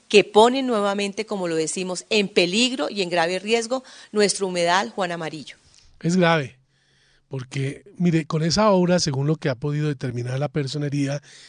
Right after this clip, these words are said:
Speaker 2: en esta observación directa del, eh, humedal Juan Amarillo, se está cortando la franja terrestre, es decir, hay afectación de tierra,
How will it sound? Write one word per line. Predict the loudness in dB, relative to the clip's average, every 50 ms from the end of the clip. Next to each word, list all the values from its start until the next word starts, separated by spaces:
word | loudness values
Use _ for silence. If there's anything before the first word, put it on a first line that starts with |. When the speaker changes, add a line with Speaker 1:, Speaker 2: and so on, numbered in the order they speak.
| -16 _
Speaker 2:
en | -8 -6 -4
esta | -4 -4 0 0 0 0 0 -2 _ _ _ -6
observación | -4 -2 0 0 -2 -2 -2 -4 -4 -2 0 0 0 0 0 0
directa | 0 0 0 0 0 -2 _ 0 0 0
del, | 0 -2 -6 -10 -16 _ -20 -20 _ _ _ _ -10
eh, | -8 -6 -6 -6 -6 -8 -8 -10 -10 -12 -12 -14 -18 -20 _ _ _ -20 _ _ _ _ _ _ _ _ _ _
humedal | -6 -4 -2 -2 -2 -4 -2
Juan | 0 0 2
Amarillo, | 2 2 2 0 0 0 -2 -4 -6 -8 -10 _ _ _ _ _ _ _ -20 -20 _ _ _ _ _
se | -8 -4 -2 -2
está | 0 0 0 0
cortando | 2 2 2 2 2 2 0 2 2 2 0
la | 0 0 0
franja | -2 -2 -2 -2 -2 -2 -2
terrestre, | -2 -2 -4 -2 -2 -2 -2 -4 -2 -2 -2
es | -2
decir, | -2 -2 -2 -4 -4 -4 -8 -16 -20 -20 -20 _
hay | -8 -4 0 0
afectación | 0 0 0 -2 -4 -2 -4 -4 -2 0 2 2 2 2
de | 2 -2
tierra, | -4 -4 -6 -6 -4 -4 -6 -8 -8